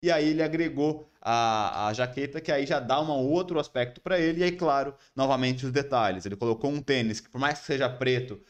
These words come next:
é um couture, né, uma parada grande, robusta, que vai chamar atenção,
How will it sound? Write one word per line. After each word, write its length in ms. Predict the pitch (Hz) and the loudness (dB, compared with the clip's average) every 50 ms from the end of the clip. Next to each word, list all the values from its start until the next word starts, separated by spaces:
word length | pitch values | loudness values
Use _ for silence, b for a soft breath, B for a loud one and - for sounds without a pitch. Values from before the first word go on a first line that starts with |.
| b b b | b b b
é 120 | - 117 127 | -2 0 0
um 260 | 127 127 120 117 113 | 2 0 0 -2 -2
couture, 560 | 113 113 123 120 123 - 135 151 170 165 143 123 | -4 -6 -8 -10 -6 -2 2 2 2 2 2 0
né, 100 | 123 120 | 0 0
uma 60 | 120 | 0
parada 280 | 123 127 123 123 113 104 | 0 0 0 0 0 -2
grande, 500 | 101 104 127 139 156 160 160 147 117 120 | -2 -2 0 0 2 2 2 0 -2 -2
robusta, 560 | 113 127 123 110 104 123 139 143 143 - 123 | -2 -2 -2 0 0 0 0 0 -2 -6 -10
que 100 | - 135 | -10 -6
vai 220 | 117 139 151 165 | -2 -2 -2 -2
chamar 200 | 170 - 160 151 143 | -2 -6 -6 -6 -8
atenção, 560 | 143 143 139 131 - - 131 123 113 113 b | -8 -8 -10 -10 -8 -6 -6 -4 -6 -6 b